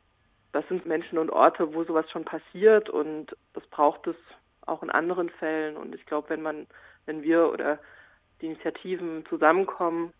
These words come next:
und weiter an diesen Fragen auch gemeinsam überlegen und sprechen und,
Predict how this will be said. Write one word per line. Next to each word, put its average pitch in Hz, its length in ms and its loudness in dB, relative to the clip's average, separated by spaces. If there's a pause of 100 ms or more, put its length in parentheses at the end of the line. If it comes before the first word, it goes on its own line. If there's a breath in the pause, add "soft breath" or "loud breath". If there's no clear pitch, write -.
und 156 380 -10
weiter 156 240 0
an 160 80 -2
diesen 156 160 -6
Fragen 156 440 2
auch 147 300 -2
gemeinsam 151 600 -2
überlegen 156 680 -2
und 156 120 -10
sprechen 156 520 -10
und, - 260 -12